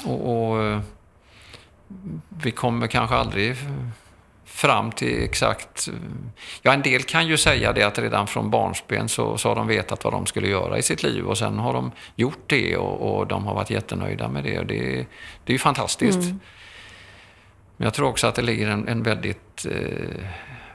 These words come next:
Speaker 1: det ligger en spänning och, och en glädje i att liksom få, få möjlighet att prova. Det är ju inte heller alla som har möjlighet att göra det. Det ska man ju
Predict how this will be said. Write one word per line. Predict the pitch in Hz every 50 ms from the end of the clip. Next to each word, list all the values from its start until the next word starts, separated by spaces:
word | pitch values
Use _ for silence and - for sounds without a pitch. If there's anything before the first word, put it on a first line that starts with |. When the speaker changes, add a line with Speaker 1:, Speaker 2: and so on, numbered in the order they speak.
| - - - - - -
Speaker 1:
det | - 131 135
ligger | 147 147 135 131
en | 135 131
spänning | - - 156 135 110 92 98 107 135 135 131
och, | 131 127 127 127 127
och | 123 120
en | 120 120 123 123 123 117 - - 123
glädje | 123 127 120 95 95 - 127 135 156
i | 143
att | 120 -
liksom | 113 110 - 123 113 107
få, | - - 113 55 107 101 - - - - _ _ - - - - - - - - - -
få | - 131
möjlighet | 127 147 151 139 117 98 95 92 107 127 180 214 208 -
att | - - -
prova. | - 175 151 117 107
Det | - 107
är | 107
ju | 135
inte | 185 190 165
heller | 143 151 143 123 117 123
alla | 135 131 113 107
som | 104 - 110 104 - -
har | 110 117 113 104 101
möjlighet | 107 107 107 107 98 95 98 98 95 -
att | 101
göra | 98 104 104 - - - - -
det. | 160 170 139
Det | 113 120
ska | - - -
man | 131 139 147 147
ju | 151 156 156 151